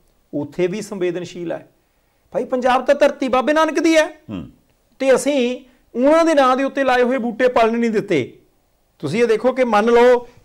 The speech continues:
Speaker 1: ਆਹ ਪਿੰਡ ਦੇ ਵਿੱਚ ਗੁਰੂ ਘਰ ਹੈ, ਉਹਦੇ ਨੇੜੇ ਆਪਦੇ ਆਪਣੇ ਘਰ ਨੇ, ਉੱਥੇ ਬੂਟਾ ਲੱਗਾ, ਅਸੀਂ ਪਾਣੀ ਵੀ ਨਹੀਂ ਪਾਇਆ, ਠੀਕ ਹੈ ਨਾ?
Speaker 2: ਹੂੰ।
Speaker 1: ਹਵਾ ਪਾਣੀ ਸਾਫ਼ ਰੱਖਣ ਦੀ ਗੱਲ ਕੀਤੀ ਗਈ ਸੀ,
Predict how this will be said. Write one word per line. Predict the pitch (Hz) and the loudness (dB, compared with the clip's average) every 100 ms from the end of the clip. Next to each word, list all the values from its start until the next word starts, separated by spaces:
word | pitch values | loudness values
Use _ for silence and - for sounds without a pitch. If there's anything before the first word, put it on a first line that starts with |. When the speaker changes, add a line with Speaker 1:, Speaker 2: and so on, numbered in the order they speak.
| - | -2
Speaker 1:
ਆਹ | 202 247 | 2 2
ਪਿੰਡ | 240 214 | 2 0
ਦੇ | 220 | 0
ਵਿੱਚ | 226 208 | -2 -4
ਗੁਰੂ | 208 170 | -6 -2
ਘਰ | 220 190 | 2 2
ਹੈ, | 156 170 - _ _ _ _ _ _ _ _ | 2 -4 -16 _ _ _ _ _ _ _ _
ਉਹਦੇ | 202 233 269 254 | -2 0 2 0
ਨੇੜੇ | 208 202 214 240 | -2 0 4 4
ਆਪਦੇ | 214 202 190 | 4 4 2
ਆਪਣੇ | 208 196 202 196 | 0 0 -2 -4
ਘਰ | 233 202 | 0 0
ਨੇ, | 143 151 151 - _ _ _ - | 0 -4 -6 -14 _ _ _ -4
ਉੱਥੇ | 220 226 240 | -2 0 -2
ਬੂਟਾ | 196 - 196 | -2 -2 0
ਲੱਗਾ, | 185 202 | 0 2
ਅਸੀਂ | 202 208 | 0 -2
ਪਾਣੀ | 208 175 175 | -4 -2 -2
ਵੀ | 170 | -2
ਨਹੀਂ | 240 | -4
ਪਾਇਆ, | 226 175 170 151 - _ _ _ _ _ _ | 0 2 0 -2 -8 _ _ _ _ _ _
ਠੀਕ | - 196 | -8 -2
ਹੈ | 294 | 0
ਨਾ? | 262 123 | 0 -4
Speaker 2:
ਹੂੰ। | 127 | -2
Speaker 1:
ਹਵਾ | 175 214 | 2 2
ਪਾਣੀ | 214 208 | 2 -2
ਸਾਫ਼ | 214 190 185 202 | -2 -2 0 -2
ਰੱਖਣ | 208 208 | -4 -6
ਦੀ | 214 | -2
ਗੱਲ | 190 170 | 0 0
ਕੀਤੀ | 165 165 - 165 | -2 -6 -4 0
ਗਈ | 165 | 0
ਸੀ, | 139 165 | 0 -4